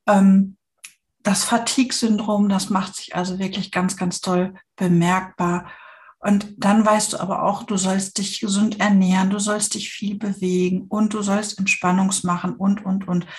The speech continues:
Und ganz viele Menschen schaffen das einfach parallel nicht hin, nebenbei. Das eine ist ja wirklich die, diese wichtige Therapie, die du dann machst, die Chemotherapie und die Bestrahlung.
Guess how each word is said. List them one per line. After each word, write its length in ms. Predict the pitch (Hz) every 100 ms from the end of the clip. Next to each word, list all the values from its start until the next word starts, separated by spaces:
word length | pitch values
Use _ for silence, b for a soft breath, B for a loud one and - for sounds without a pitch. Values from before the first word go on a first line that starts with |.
| B B -
Und 240 | 202 -
ganz 400 | 190 220 262 254
viele 320 | - 226 208
Menschen 440 | 190 185 196 226 B B
schaffen 540 | - - - 262 - 160
das 240 | 151 -
einfach 400 | 151 147 151 -
parallel 640 | - 156 - 143 147 143
nicht 220 | 143 147 143
hin, 340 | 147 147 143 _
nebenbei. 600 | 160 151 147 139 139 143 143 B B -
Das 200 | 170 -
eine 300 | 175 196 220
ist 140 | -
ja 160 | 196 190
wirklich 260 | 190 185
die, 280 | 180 180 170
diese 220 | 170 175
wichtige 380 | 185 180 180 180
Therapie, 760 | - 180 165 151 - 226 294 B B -
die 100 | -
du 120 | 226
dann 260 | 220 202 196
machst, 380 | 196 196 - 151
die 40 |
Chemotherapie 1160 | 147 - 208 214 196 - 190 180 175 - 175 175 B B B B B B B
und 380 | - 165 165 -
die 140 | - 175
Bestrahlung. 840 | 170 - - 170 180 185 185 190